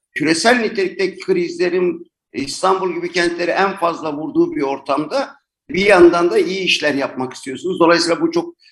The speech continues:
zorlu bir süreç. Onun için yani bunu, bu karar alanlar, ipa'yı kuranlar büyük iş yaptılar. Ben o süreçte olmadığım için bunu rahatlıkla söylüyorum.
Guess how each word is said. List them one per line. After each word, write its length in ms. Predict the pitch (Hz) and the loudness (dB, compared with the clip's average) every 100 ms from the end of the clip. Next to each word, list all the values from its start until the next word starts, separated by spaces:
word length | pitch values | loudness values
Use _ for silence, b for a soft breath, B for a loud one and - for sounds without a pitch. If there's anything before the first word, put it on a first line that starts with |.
| _ | _
zorlu 440 | 113 151 165 180 175 | 2 6 6 6 4
bir 60 | |
süreç. 460 | - 143 160 202 160 | 0 0 -2 -2 -4
Onun 180 | 160 165 | 0 0
için 540 | 165 170 165 165 - _ - | 2 0 0 -2 -10 _ -4
yani 360 | 127 135 123 120 | 0 2 0 2
bunu, 460 | 160 170 - - - _ | 4 4 2 -6 -16 _
bu 80 | 139 | -6
karar 360 | 165 156 160 | 0 0 0
alanlar, 600 | 156 151 147 147 165 175 | -2 -4 -4 -4 -4 -8
ipa'yı 340 | 165 - 151 147 | -12 -8 -8 -8
kuranlar 540 | 143 143 147 240 233 | -4 -2 0 -2 -2
büyük 240 | 262 247 160 | -4 -4 -6
iş 200 | - 131 | -4 -2
yaptılar. 480 | 113 - 117 113 | -2 -2 -6 -2
Ben 180 | 135 135 | -2 -2
o 80 | 127 | -2
süreçte 720 | - 143 139 - - 139 139 - _ | -6 -8 -8 -10 -4 -2 -2 -8 _
olmadığım 480 | - 151 147 160 208 | 2 6 6 6 4
için 240 | 170 147 147 | 2 2 0
bunu 140 | 147 | 0
rahatlıkla 500 | 143 143 - - 139 | 0 0 -4 -6 -6
söylüyorum. 720 | - 131 123 120 120 202 113 | -4 -4 -2 -2 -2 -4 -8